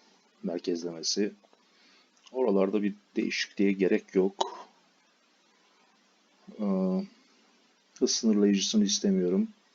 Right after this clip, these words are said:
Rahat rahat yüksek şeylere çıkabilelim. Otomatik marş tamam. El freni otomatik çekmeye gerek yok. Ha,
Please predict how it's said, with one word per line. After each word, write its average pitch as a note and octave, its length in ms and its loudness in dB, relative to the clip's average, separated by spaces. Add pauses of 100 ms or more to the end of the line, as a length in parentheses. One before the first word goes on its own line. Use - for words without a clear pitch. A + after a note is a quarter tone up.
(640)
Rahat F#2 280 -4
rahat F2+ 360 -2
yüksek - 680 -2
şeylere E2 420 -4
çıkabilelim. F2 720 -2 (1160)
Otomatik G#2+ 460 0
marş F2+ 260 2
tamam. F#2 400 -2 (120)
El G#2 100 0
freni F#2+ 200 -2
otomatik F#2 360 -4
çekmeye E2 340 -12
gerek E2+ 320 -4
yok. F#2+ 220 -2 (400)
Ha, G#2 240 0